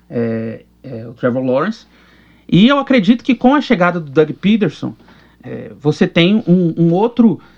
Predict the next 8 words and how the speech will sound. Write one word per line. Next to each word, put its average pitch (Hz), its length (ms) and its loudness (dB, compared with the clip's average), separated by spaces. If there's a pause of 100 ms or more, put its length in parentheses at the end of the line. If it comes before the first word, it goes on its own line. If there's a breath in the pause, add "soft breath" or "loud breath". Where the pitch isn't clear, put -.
embora 175 300 2
não 208 140 0
seja 185 280 -2
também 180 240 0
um 180 80 -2
técnico 170 480 -2
que, 185 340 -6 (320 soft breath)
é, 117 640 -6